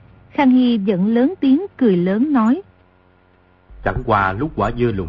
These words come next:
Speaker 2: ấy ôm con quỷ già chạy đi, ta nhìn thấy y có tóc dài, cũng rất kỳ lạ. Có lẽ y cũng là giả trang làm cung nữ, nên mang tóc giả. Khổ mấy vừa mập vừa lùn,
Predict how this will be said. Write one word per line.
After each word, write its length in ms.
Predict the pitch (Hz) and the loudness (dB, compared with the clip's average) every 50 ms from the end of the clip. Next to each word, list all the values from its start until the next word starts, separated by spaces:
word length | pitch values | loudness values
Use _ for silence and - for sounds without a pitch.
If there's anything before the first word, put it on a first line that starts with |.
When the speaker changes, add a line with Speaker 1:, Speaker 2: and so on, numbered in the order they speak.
| 82 - | -8 -8
Speaker 2:
ấy 200 | - 127 160 175 | -4 -4 -4 -2
ôm 240 | - 131 120 110 | -2 -2 -2 -2
con 180 | 107 - 107 92 | -2 -2 -2 -2
quỷ 100 | 104 123 123 | -2 -2 -2
già 100 | 95 - | -4 -4
chạy 180 | - - 90 | -2 -4 -4
đi, 200 | 87 110 117 113 110 - - - - - - - | -2 -2 -2 -2 -4 -8 -14 -16 -16 -14 -6 -2
ta 60 | 135 | -2
nhìn 160 | 131 117 - - - | 0 0 -2 -2 -2
thấy 120 | - 151 | -4 -2
y 120 | - 147 | -2 -2
có 100 | - - - | -2 0 -2
tóc 180 | - - - | -2 -4 -2
dài, 220 | 107 98 87 80 78 - - | -2 -2 -2 -2 -6 -8 -6
cũng 140 | - 104 98 | -4 -4 0
rất 80 | - 98 101 | 0 0 0
kỳ 120 | - 92 80 | 0 -6 -4
lạ. 220 | 82 80 73 - - - - - - - - - - - | -4 -8 -8 -10 -14 -14 -14 -14 -14 -14 -14 -12 -2 2
Có 100 | 156 156 | 2 4
lẽ 120 | 117 127 | 4 2
y 100 | 143 131 | 0 -2
cũng 200 | 117 - 139 151 | -4 -4 -4 -2
là 200 | 131 95 82 85 | -2 -2 -2 -4
giả 220 | 87 85 95 120 | -4 -2 0 0
trang 240 | - - 143 131 123 | 0 0 0 0 0
làm 100 | 101 82 - - | -2 -2 -2 0
cung 160 | 127 123 123 | 0 0 2
nữ, 200 | 104 92 117 160 - - - - - - - - | 0 0 -2 -2 -6 -8 -14 -14 -14 -12 -4 -2
nên 140 | 107 98 | 0 2
mang 140 | 107 104 107 - | 2 2 2 2
tóc 120 | - - | 0 0
giả. 240 | 104 98 78 82 120 127 - - - - - - - - - - - - - - - - - | 2 0 2 0 -2 -4 -8 -12 -12 -14 -12 -12 -12 -12 -12 -12 -12 -12 -10 -10 -8 -4 -4
Khổ 200 | - - 113 139 165 | -2 2 2 2 4
mấy 100 | 175 160 | 2 2
vừa 80 | 131 92 | 0 0
mập 160 | 80 87 87 - | 0 0 -2 0
vừa 120 | 104 101 | 2 2
lùn, 140 | 92 98 87 | 4 2 2